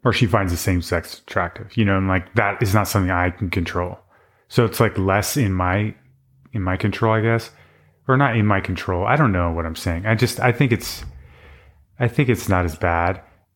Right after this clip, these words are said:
or I guess it could be the same or different. I guess different.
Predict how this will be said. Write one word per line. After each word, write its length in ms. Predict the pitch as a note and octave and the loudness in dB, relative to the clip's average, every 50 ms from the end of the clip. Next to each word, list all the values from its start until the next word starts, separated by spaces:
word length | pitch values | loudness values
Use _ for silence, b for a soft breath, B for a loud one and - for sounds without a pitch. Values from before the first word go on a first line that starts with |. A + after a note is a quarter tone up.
| _ _ _ _ | _ _ _ _
or 500 | - - B2+ B2+ A#2+ A#2+ A2+ A2 A2+ G#2+ - | -2 2 4 4 6 6 4 4 2 2 0
I 60 | A#2+ A#2 | 0 2
guess 200 | A2+ B2+ B2+ - | 2 2 2 2
it 100 | B2 - | 0 2
could 160 | - A2+ F#2 | 2 2 2
be 100 | G#2+ G#2 | 4 2
the 120 | F2+ F#2+ F2+ | 2 2 0
same 520 | - - F#2 E2+ E2+ F2 G2 A2 A#2 A#2 - _ _ _ _ _ _ _ _ - | 0 0 0 0 0 0 0 0 -2 -4 -8 _ _ _ _ _ _ _ _ -4
or 100 | G#2+ G2 | -4 -4
different. 520 | E2+ - F2+ F2+ - - A2 A2 A2 - - _ _ _ _ - | -2 -2 -2 -2 0 0 -2 -2 -2 -4 -10 _ _ _ _ -6
I 120 | A2 G2 F2+ | -4 -2 -2
guess 200 | F2+ E2+ - - | -2 -4 -6 -10
different. 460 | - - F#2 F2+ - - F#2 - - | -8 -8 -8 -8 -8 -14 -14 -14 -16